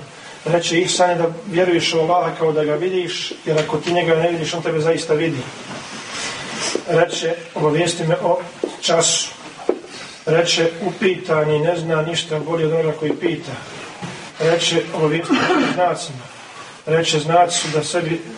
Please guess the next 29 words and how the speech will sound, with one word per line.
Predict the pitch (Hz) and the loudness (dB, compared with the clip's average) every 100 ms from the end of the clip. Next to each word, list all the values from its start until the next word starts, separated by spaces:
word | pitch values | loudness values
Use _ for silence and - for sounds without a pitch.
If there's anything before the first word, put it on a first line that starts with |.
| 170 | 0
da | |
vidiš | 165 180 170 165 | 2 4 2 2
da | 151 | 0
sebi | 151 170 160 | 0 0 2
robinja | 170 165 156 147 | 0 0 0 0
robi, | 165 160 160 175 | -2 -4 -6 -4
rodi | 165 151 | -2 0
gospodaricu | 147 - 151 165 175 - 160 151 - - - | -2 0 2 2 2 -2 -2 -4 -10 -14 -4
i | 160 151 156 | 0 0 2
kada | 151 | 2
vidiš | 151 170 170 | 4 4 4
da | 156 | 2
se | 151 151 | 2 0
bosonogi | 147 147 170 180 165 156 143 - - | 0 -2 0 0 0 -2 -2 -4 -4
pastiri | 151 147 - 156 175 165 151 - | -2 -2 0 2 4 2 0 0
natječu | 156 156 160 - 151 | 0 2 0 2 2
u | 147 147 | 2 2
gradu | 156 160 151 - | 2 2 -2 0
palata | 165 156 139 - 139 | 2 2 0 -4 -8
zgrada.' | 143 156 147 - - - - - - - - - - - - - - - | -2 0 0 -4 -6 -6 -8 -12 -14 -14 -16 -10 -6 -6 -4 -4 -4 -6
Zatim | 156 196 - 208 190 | -4 -4 -4 -6 -4
je | 170 170 - - - - - | -6 -8 -14 -20 -20 -18 -4
ustao | 208 196 - 180 170 | 0 0 4 4 4
i | 170 | 2
otišao, | 170 165 - 143 120 - - - - | 2 2 -2 -2 -4 -10 -16 -18 -4
okrenuo | 180 - 180 165 | -4 2 4 4
se | 160 | 2
i | |
otišao. | 156 - - 123 | 2 2 0 -2